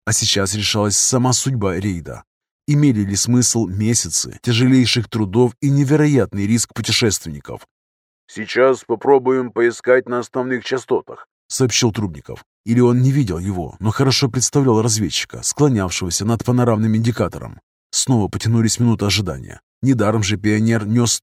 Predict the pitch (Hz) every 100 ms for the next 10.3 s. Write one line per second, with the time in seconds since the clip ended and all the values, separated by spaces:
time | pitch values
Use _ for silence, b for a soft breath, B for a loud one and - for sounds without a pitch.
0 | _ 127 127 104 82 - 113 - 107 90
1 | 95 104 120 95 71 67 55 - _ _
2 | _ - 123 107 107 101 107 104 113 123
3 | 131 127 123 110 113 104 69 - - -
4 | _ 98 123 120 110 131 - 113 92 123
5 | 117 101 98 123 107 113 113 90 67 -
6 | - - - 113 110 - 110 101 104 90
7 | 73 52 - _ _ - - 127 101 -
8 | 98 92 101 101 107 110 - 104 117 113
9 | 101 104 - 123 120 113 - 120 104 82
10 | - - 57